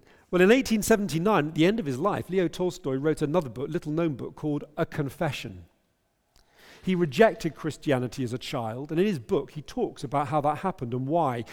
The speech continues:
he completely rejected the Christian message, even though he had been brought that up. His grandmother,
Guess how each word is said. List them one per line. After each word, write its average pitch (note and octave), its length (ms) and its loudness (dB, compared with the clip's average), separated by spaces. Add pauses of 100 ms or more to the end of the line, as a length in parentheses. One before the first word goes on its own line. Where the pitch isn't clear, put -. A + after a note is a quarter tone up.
he D#3+ 120 -4
completely F3 480 -6
rejected D3+ 520 -2
the - 80 -8
Christian D3+ 400 -6
message, D3 340 -2
even E3+ 160 -4
though E3+ 100 0
he D3+ 180 2
had D3+ 80 -2 (180)
been D3 160 0
brought D#3+ 280 -2
that E3 120 6
up. E3 160 2
His C3 140 -4
grandmother, D#3+ 580 4